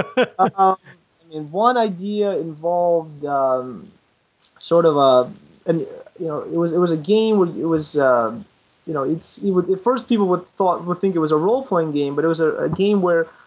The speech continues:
you know, if you die, it's, it's over. You know, there's no saving at all.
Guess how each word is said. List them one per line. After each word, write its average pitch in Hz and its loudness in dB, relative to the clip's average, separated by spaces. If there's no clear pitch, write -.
you 156 0
know, 156 2
if 151 -4
you 160 0
die, 196 0
it's, 160 -4
it's 156 -10
over. 151 0
You 135 -12
know, 135 -8
there's 143 -2
no 170 2
saving 143 0
at 127 -2
all. 127 2